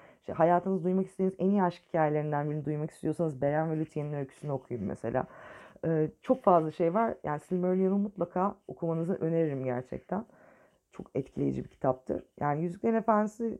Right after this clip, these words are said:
dediğim gibi çok güzel bir şey, çok özel bir şey.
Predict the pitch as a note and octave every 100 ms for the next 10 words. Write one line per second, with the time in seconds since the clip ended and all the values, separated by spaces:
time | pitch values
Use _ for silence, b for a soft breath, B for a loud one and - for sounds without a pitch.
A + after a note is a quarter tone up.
0 | - G3 G3+ D#3 - - - D3 D3 C3+
1 | B2+ - C#3 - - - C#3+ C#3 C#3 C3
2 | - E3